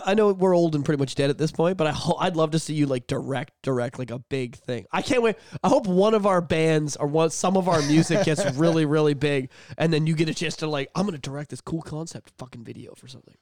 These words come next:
Speaker 2: Well, that's, uh,
Speaker 1: That would
Speaker 2: kin-,
Speaker 1: be cool.
Speaker 2: that's kinda why I told you a while ago, uh, that I would like to kinda advertise the Shot Pod through some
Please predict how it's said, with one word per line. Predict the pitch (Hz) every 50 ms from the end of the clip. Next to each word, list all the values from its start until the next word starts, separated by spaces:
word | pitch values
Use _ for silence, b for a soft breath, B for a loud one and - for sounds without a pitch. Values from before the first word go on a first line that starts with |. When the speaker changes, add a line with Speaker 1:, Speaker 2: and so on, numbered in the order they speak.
| _
Speaker 2:
Well, | 151 180
that's, | 190 196 208 190 - - 196
uh, | 214 214 202 190 -
Speaker 1:
That | - 190 180
would | 190
Speaker 2:
kin-, | 214 190
Speaker 1:
be | 202
cool. | 170 165 170 190
Speaker 2:
that's | 190 190 -
kinda | - - 180 175 170
why | 160 160 156 147
I | 147
told | - - 151 147 127 135
you | 143 139 135 135 135 131 -
a | 117
while | 117 120 127 131 127
ago, | 123 117 113 107 107 117 147 160 -
uh, | 123 120 113 113 110
that | 107 123 120 117 -
I | 120 123
would | 113 120 113
like | 107 113 117 120 117 -
to | - - 127 123 117 110
kinda | - - 147 139 127 117
advertise | 147 147 139 147 147 - 156 139 139 139 -
the | - 123
Shot | - - - 160 147 151 160 -
Pod | - - 127 117 120 117 110 113
through | - - - 120 113 113
some | - - 123 110 107 107